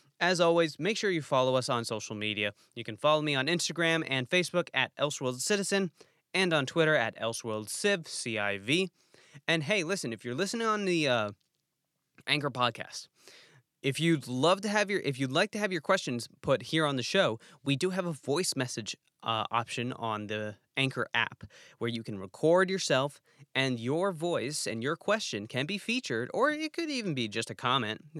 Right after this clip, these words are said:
You could even just be encouraging the show. Say, "Hey, love what you do."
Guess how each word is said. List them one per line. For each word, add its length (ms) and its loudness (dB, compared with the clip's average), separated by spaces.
You 120 -4
could 140 0
even 200 2
just 160 -2
be 120 0
encouraging 520 0
the 60 -4
show. 240 2
Say, 120 -4
"Hey, 240 2
love 220 0
what 120 -4
you 80 -6
do." 220 0